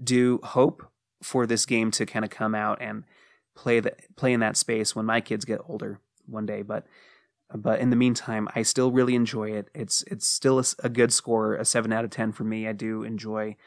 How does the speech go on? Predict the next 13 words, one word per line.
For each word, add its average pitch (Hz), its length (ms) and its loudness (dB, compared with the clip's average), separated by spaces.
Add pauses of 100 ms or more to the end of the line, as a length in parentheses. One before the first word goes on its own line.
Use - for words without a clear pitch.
(280)
and 131 140 4
recommend 123 360 4
it 110 100 0
to 110 160 0
people 107 320 -6
who 113 140 -2
do 110 360 -2 (340)
have 113 200 -2
this, 110 180 -2 (160)
you - 100 -4
know, 110 140 -2
a, 107 180 -2
a, 117 120 -2